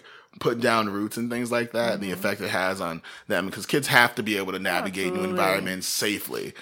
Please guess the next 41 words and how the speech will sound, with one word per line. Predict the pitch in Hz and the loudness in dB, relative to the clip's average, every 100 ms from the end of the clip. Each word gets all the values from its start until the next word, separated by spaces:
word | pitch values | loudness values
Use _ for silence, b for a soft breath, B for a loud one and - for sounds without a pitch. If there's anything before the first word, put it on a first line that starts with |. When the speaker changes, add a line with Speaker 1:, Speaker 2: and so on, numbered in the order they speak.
| - | -8
Speaker 2:
It's | 220 - | -6 -6
hard | 190 190 196 196 | -2 0 0 -2
to | 214 196 180 170 160 - | -2 2 2 2 0 -2
establish | 170 - 175 160 160 156 - - - _ | -4 -2 2 2 2 -2 -4 -10 -12 _
an | 190 180 | -4 -2
identity | 170 160 160 180 170 156 - | -2 -2 -4 -6 -10 -10 -10
when | 131 143 156 | -10 -8 -8
you're | |
moving | 151 151 156 156 147 | -6 -8 -6 -8 -8
around | 143 143 139 | -4 -2 -4
and | 139 151 - | -6 -12 -10
almost | 185 226 240 | -8 -6 -4
having | 185 165 160 | -4 -4 -6
to | 147 | -6
reinvent | 151 147 143 147 127 | -6 -8 -6 -4 -2
yourself, | 135 151 123 104 | -4 -4 -6 -6
especially | 160 220 - 160 | -4 -2 -2 -2
Speaker 1:
Right. | 147 | -4
Speaker 2:
as | |
a | 143 | -6
kid | - 151 143 | -8 -8 -8
going | 147 147 | -8 -8
to | 160 | -8
that | 147 139 - | -8 -8 -12
transitional | - 151 151 147 139 | -12 -12 -10 -10 -10
phase | 143 139 | -10 -12
of | 131 | -10
high | 156 156 | -10 -10
school | - 160 160 156 | -8 -8 -4 -4
and | 147 | -4
all | 127 104 | -8 -8
that | 101 | -8
Speaker 1:
Like, | - | -6
Speaker 2:
stuff, | 135 139 | 0 4
Speaker 1:
even | 175 | 4
if | 190 | 4
Speaker 2:
so. | 160 | 2
Speaker 1:
it's | 143 | 2
not | 123 117 | 4 4
even, | 110 107 | 2 0
like, | 101 98 - - | 0 0 -4 -14